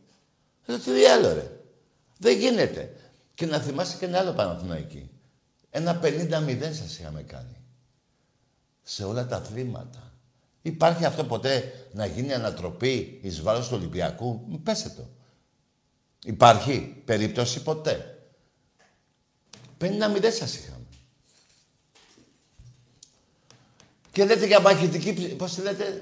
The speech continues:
πώς την είπαν την, την, την ψυχή τους; Πώς την είπανε; Μαχητική ψυχή. Μωρή πούτσες.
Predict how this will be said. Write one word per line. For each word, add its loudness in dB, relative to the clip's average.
πώς -6
την -8
είπαν 2
την, -4
την, -2
την 0
ψυχή 2
τους; -6
Πώς 0
την 2
είπανε; 4
Μαχητική 2
ψυχή. 2
Μωρή 10
πούτσες. 12